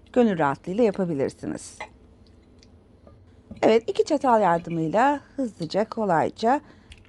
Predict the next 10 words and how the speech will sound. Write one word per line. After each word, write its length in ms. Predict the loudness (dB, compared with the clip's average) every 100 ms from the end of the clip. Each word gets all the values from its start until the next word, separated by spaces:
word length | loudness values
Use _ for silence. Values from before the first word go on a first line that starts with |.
| -10
didikleme 520 | -6 -6 -2 0 0
işlemini 460 | -2 -4 -2 0 -2
tamamladım. 760 | -2 -2 2 2 0 0 -2 -2 -12 -16
Şimdi 560 | -10 -4 -2 0 -2 -2 0
bir 100 | 0
iki 180 | 0
malzememiz 600 | 0 0 0 -2 -4 -2 2
var, 200 | 2 2
onlara 260 | 0 0 -2
geçiyoruz. 720 | -4 -10 -8 -6 -6 -10